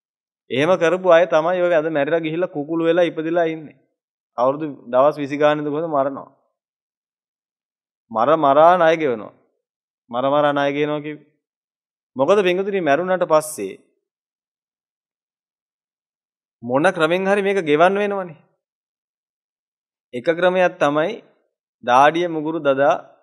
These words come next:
දාඩිය මහන්සි වෙවි ගෙවන එක. තව ක්‍රමයක් තමයි ලෙයින් ණය ගෙවනවා. තව ක්‍රමයක් තමයි කිරි වලින් ණය ගෙවනවා. තව ක්‍රමයක් තමයි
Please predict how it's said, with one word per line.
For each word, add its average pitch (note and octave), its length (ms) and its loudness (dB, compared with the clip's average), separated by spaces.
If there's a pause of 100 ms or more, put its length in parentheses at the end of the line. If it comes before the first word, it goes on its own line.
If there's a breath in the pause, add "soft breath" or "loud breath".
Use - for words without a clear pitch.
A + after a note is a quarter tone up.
(120)
දාඩිය C#3+ 360 2
මහන්සි D3 420 -4
වෙවි C#3+ 260 -2 (380)
ගෙවන C#3 260 -2
එක. F#2 140 -14 (1700)
තව C#3+ 180 6
ක්‍රමයක් F#3 420 0
තමයි D3 340 0 (1120)
ලෙයින් C#3+ 420 0
ණය F#3 260 2
ගෙවනවා. G#2+ 420 -4 (1040)
තව B2+ 180 2
ක්‍රමයක් E3+ 400 -2
තමයි D3+ 300 -2 (1500)
කිරි D#3+ 280 0
වලින් G3+ 280 2
ණය F#3+ 240 0
ගෙවනවා. B2+ 440 -2 (840)
තව C#3 160 0
ක්‍රමයක් E3+ 400 -2
තමයි A2+ 320 -6